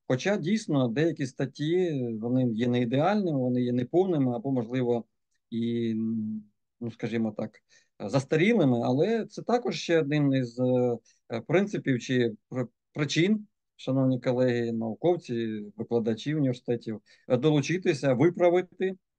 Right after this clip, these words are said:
А спочатку, можливо, речення, а потім абзац додати, да?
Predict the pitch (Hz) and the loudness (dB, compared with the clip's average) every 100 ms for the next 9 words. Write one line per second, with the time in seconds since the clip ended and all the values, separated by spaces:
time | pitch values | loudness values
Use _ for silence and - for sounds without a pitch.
0 | _ 123 120 156 220 233 147 131 131 120 | _ -10 -4 -2 -2 0 2 4 4 4
1 | 120 170 - 147 135 120 110 _ - 120 | 6 4 2 -2 0 -2 -6 _ -6 -4
2 | 185 180 143 131 104 135 156 131 143 127 | 0 0 2 2 2 2 0 -2 -2 0
3 | 131 - 120 123 160 | 0 0 -4 -2 -2